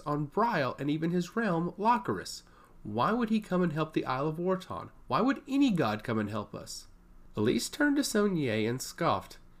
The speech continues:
"You sent your son to go parley with Dorilius and Teardret. He's a god." Saunier rolled her eyes openly. "He's a god who tends to put his thumb on the scale.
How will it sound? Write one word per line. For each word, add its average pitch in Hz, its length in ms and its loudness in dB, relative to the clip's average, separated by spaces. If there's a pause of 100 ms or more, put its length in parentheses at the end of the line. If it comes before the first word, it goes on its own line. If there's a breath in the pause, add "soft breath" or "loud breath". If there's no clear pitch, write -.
(100)
"You 123 100 0
sent - 320 0
your 160 100 2
son 233 380 -2
to 202 60 2
go 147 160 2
parley 131 420 2
with 113 260 0
Dorilius 113 640 2
and 113 100 -2
Teardret. 139 600 -2 (200)
He's 190 220 -2
a 220 60 0
god." 131 380 0 (640)
Saunier 226 520 4
rolled 185 220 6
her 175 180 4
eyes 101 260 2
openly. 107 600 0 (500)
"He's 156 200 0
a 254 60 2
god 220 300 2
who 196 100 2
tends 147 340 0
to 131 80 -2
put 117 200 0
his 101 140 -2
thumb 104 220 0
on 92 120 -2
the - 80 -12
scale. 120 560 0